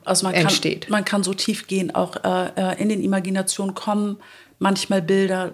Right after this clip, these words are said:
Speaker 1: da ist man noch in dem Bauch oder
Speaker 2: Mhm.
Speaker 1: man ist noch gar nicht, äh, ähm, also es kann ganz, ganz tief gehen. Also wir gehen über das Persönliche manchmal noch hinaus und gehen in das Transpersonale,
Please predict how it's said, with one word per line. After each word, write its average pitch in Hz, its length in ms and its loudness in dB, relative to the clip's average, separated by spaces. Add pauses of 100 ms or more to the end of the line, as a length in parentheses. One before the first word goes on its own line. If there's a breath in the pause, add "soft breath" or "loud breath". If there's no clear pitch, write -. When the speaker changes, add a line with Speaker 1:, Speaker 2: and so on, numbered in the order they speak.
Speaker 1:
da 185 100 0
ist - 220 -2
man 202 120 -2
noch 180 160 -4
in 185 100 -2
dem 180 160 -2
Bauch 214 480 2
oder 202 180 6
Speaker 2:
Mhm. 180 60 2
Speaker 1:
man 208 120 4
ist - 200 -2
noch 180 140 -6
gar 190 180 2
nicht, - 380 -2
äh, 190 240 2
ähm, 185 500 -2 (320 loud breath)
also 175 160 0
es 170 60 -4
kann 190 200 0
ganz, 196 280 4
ganz 196 260 0
tief - 320 0
gehen. 190 160 0
Also 175 260 0
wir 185 80 -4
gehen 196 220 2
über 190 180 4
das 190 180 0
Persönliche 214 840 0 (500 loud breath)
manchmal 196 360 2
noch 190 120 0
hinaus 196 400 2
und 196 60 -2
gehen 190 160 -2
in 185 120 0
das 185 200 0
Transpersonale, 214 1080 2